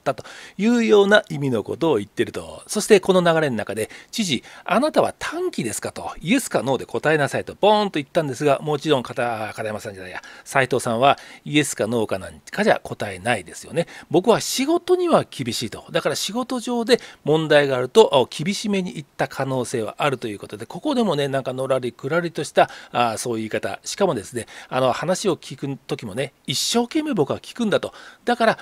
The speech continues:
それでその報告の内容なんかが、まあ、かったるいことがありますと、どうしてもね、早くしなさい、時間が無駄じゃないかというようなことをやっぱり言ってしまう。それが厳しく感じたんじゃないかな、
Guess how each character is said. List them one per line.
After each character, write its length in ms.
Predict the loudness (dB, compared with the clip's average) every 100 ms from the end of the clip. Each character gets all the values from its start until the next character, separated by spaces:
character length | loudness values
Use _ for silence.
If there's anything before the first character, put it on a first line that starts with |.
| -8
そ 200 | -4 -4
れ 80 | 0
で 200 | -2 -2
そ 140 | -4 -4
の 80 |
報 200 | -2 -2
告 200 | -2 -4
の 100 | -4
内 180 | -2 -2
容 100 | -2
な 100 | -4
ん 40 | -6
か 100 | -4
が、 40 |
ま 140 | -2
あ、 60 | -2
か 140 | -4
っ 40 | -8
た 120 | -4
る 80 | -2
い 40 | -2
こ 100 | -4
と 80 | -4
が 40 |
あ 40 |
り 80 | -6
ま 100 | -8
す 80 | -2
と、 160 | 0 0
ど 220 | -2 -8
う 40 |
し 60 | -6
て 80 | -6
も 120 | -6
ね、 140 | -8 -8
早 220 | -10 -10 -10
く 100 | -12
し 100 | -8
な 120 | -2
さ 120 | 0
い、 60 | 0
時 160 | -4
間 160 | -10 -6
が 80 | -6
無 120 | -4
駄 120 | -6
じ 80 | -6
ゃ 20 |
な 80 | -8
い 40 |
か 120 | -6
と 140 | -8 -4
い 40 |
う 20 |
よ 20 | -4
う 20 |
な 40 |
こ 100 | 0
と 80 | 0
を 60 | 0 -6 -8
や 120 | -8
っ 20 |
ぱ 140 | -4
り 60 | -8
言 60 | -6
っ 20 |
て 100 | -10
し 100 | -10
ま 100 | -14
う。 60 | -18 -10
そ 160 | -2
れ 80 | 0
が 120 | 0 -4
厳 240 | -4 -4
し 80 | -4
く 140 | -6
感 240 | -8 -6 -6
じ 120 | -6
た 100 | -8
ん 60 | -8
じ 60 |
ゃ 40 | -8
な 160 | -6
い 80 | -8
か 140 | -6
な、 180 | -2 -2